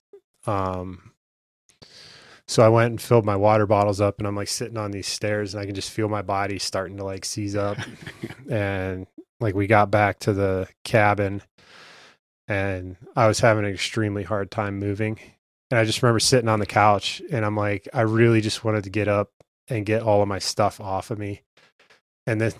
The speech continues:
Speaker 1: another kind of funny story, I really had to pee. <laughs> So I'm like, and she was going to get me food and some other stuff.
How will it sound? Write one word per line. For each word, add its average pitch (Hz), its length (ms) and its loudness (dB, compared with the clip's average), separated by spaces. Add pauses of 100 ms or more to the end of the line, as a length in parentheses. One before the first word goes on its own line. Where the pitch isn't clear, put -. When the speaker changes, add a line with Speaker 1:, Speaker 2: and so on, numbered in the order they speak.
(260)
Speaker 1:
another 107 180 4
kind 95 220 -2
of 92 80 -6
funny 98 240 -4
story, 101 320 -2
I - 20 -2
really 104 240 0
had 113 160 2
to 98 60 -14
pee. 107 480 -4
<laughs> - 40 -14 (640)
So - 180 4
I'm 117 120 4
like, 117 260 2 (340)
and 113 520 -2
she 170 180 6
was 175 160 10
going 135 280 8
to 113 60 0
get 127 200 2
me 101 100 -2
food 104 560 4 (160)
and 113 160 -4
some 107 140 -4
other 101 200 0
stuff. - 480 -12